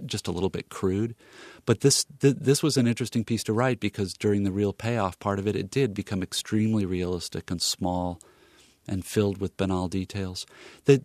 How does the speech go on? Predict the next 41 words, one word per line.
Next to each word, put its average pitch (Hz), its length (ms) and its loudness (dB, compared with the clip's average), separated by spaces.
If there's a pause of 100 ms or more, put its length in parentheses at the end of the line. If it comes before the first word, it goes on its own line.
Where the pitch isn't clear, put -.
the 123 80 0
truth 147 300 2
of 147 120 2
the 143 60 4
matter 143 300 4
is, 135 240 4
is - 320 -6 (500)
when 113 160 2
you're 110 160 6
in 104 100 4
an 104 140 4
interview, 107 380 2
you 95 160 2
have 95 140 0
to 95 80 -6
say 98 180 -2
all 90 160 0
kinds 92 300 -2
of 101 80 -4
stuff. 113 460 -2
Um, 92 300 -4
I 117 120 -4
don't 127 140 0
really 98 220 2
know 90 100 -2
what 87 200 -6
I 87 100 -8
am, 87 220 -10 (180)
and 104 160 0
I 104 100 4
don't 110 220 0
think 95 180 -4
very 92 200 0
many 90 220 0
writers 87 480 -6
have 90 120 -4
any 87 180 -2
idea - 300 -6
what 101 140 -10
they - 120 -8
are. 90 200 -12